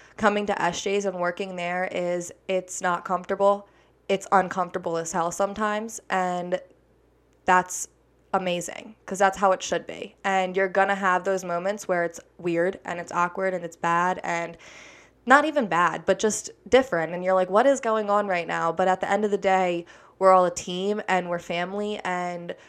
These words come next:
we talked it out. We removed pieces. We put new pieces in. We took other pieces out. We did what we could to make the team we had. And any person that walked in there never left without a smile on their face. And every person loved it there. And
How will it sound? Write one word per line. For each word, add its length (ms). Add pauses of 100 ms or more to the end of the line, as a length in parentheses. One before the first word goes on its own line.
(380)
we 120
talked 400
it 80
out. 540
We 140
removed 560
pieces. 500
We 160
put 220
new 180
pieces 460
in. 380
We 120
took 260
other 220
pieces 400
out. 320
We 120
did 260
what 180
we 140
could 480 (160)
to 100
make 220
the 80
team 240
we 100
had. 460
And 400 (520)
any 260
person 420
that 180
walked 280
in 200
there 440
never 340
left 240
without 200
a 40
smile 280
on 140
their 140
face. 360
And 160
every 220
person 400
loved 240
it 140
there. 360
And 200